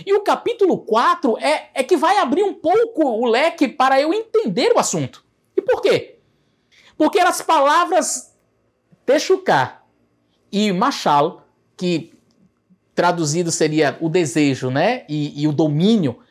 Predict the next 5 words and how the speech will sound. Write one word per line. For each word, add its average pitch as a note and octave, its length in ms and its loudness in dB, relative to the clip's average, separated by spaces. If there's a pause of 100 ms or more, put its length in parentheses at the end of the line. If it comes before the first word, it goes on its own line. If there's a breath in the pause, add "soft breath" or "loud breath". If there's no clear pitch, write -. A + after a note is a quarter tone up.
(180 soft breath)
aparecem D4+ 640 0
exatamente G#3 1500 -2
na B3+ 220 -2
mesma G3+ 720 0
ordem G#3+ 760 0